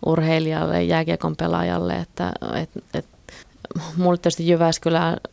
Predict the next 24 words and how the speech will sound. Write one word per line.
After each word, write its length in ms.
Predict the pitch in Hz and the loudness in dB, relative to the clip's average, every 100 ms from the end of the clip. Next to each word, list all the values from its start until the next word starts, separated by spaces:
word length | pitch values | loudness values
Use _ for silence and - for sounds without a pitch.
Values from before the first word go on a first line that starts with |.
| - | -4
on 300 | 175 170 165 156 | -2 0 -2 0
erityinen 460 | 175 175 175 175 165 | 4 4 4 2 2
paikka, 300 | 170 165 165 | 0 0 0
se 60 | |
on 60 | 165 | 2
mun 120 | 160 | 2
kotikaupunki 640 | 160 160 160 165 151 156 165 | 0 0 0 0 -2 -2 -2
ja 40 | |
sit 140 | - | -2
toisaalta 340 | - 160 156 151 | -2 0 0 -2
Jyp 220 | 160 - | -2 -2
on 80 | 156 | 0
mun 160 | 156 | 0
koti-, 380 | 156 - 156 160 - - - - | -2 -2 -2 -2 -4 -20 -20 -6
kotiseura, 540 | 165 170 160 156 156 | -2 0 0 0 0
mun 120 | 156 | 0
kasvattajaseura. 880 | 160 151 156 - 175 160 170 170 175 - - - - - - | -2 -2 -6 -4 -4 -2 -2 0 -2 -4 -20 -20 -20 -20 -8
Et, 140 | - _ _ - - - | -8 _ _ -18 -14 -10
et 140 | - | -8
siinä 220 | - 170 165 | 0 2 2
on 80 | |
niinku 160 | 160 156 | 0 -2
tämmönen 520 | - 165 165 165 - | -2 -2 0 0 0
lisä-, 320 | 165 - 175 | -2 0 0